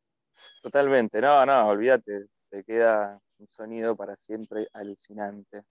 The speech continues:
no se oxida nunca. Así que, bueno, no, igual va a pasar, ¿eh? Va a pasar, no sé si lo de Héctor, pero el disco ya está empezan-, empezando a suceder, así que en, espero que en unos meses ya esté para escuchar incluso.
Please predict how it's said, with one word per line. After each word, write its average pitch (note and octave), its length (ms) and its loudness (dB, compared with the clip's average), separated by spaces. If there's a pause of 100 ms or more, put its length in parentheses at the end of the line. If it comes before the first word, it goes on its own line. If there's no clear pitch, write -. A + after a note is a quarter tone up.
(340)
no G2 100 -20
se - 140 -12
oxida A2 320 -2
nunca. G#2 340 -10 (840)
Así G#2 220 -12
que, A#2+ 360 0
bueno, C3 400 2
no, G3 100 2
igual G3+ 180 4
va G#3+ 60 4
a G3 40 0
pasar, F3+ 300 4
¿eh? C#3+ 100 2
Va D#3+ 100 2
a D#3 40 -2
pasar, F3+ 440 -2
no C#3 160 -4
sé E3+ 100 -2
si D3+ 100 -4
lo C#3+ 100 4
de D3 80 6
Héctor, A2+ 200 -4
pero A2 140 -4
el A2 60 -8
disco C#3 240 -12
ya B2 140 -14
está A2+ 200 -6
empezan-, A2+ 480 -10
empezando A#2+ 500 -4
a A2 40 2
suceder, A2+ 420 -4
así - 220 -8
que G2+ 140 -14 (160)
en, G#2 300 -16 (220)
espero A#2 340 -4
que G#2+ 80 -2
en G#2 100 -6
unos G#2+ 200 -12
meses G#2+ 340 -12 (880)
ya G#2+ 80 -14
esté - 160 -20
para G#2+ 160 -4
escuchar A2 400 -8
incluso. G#2+ 380 -18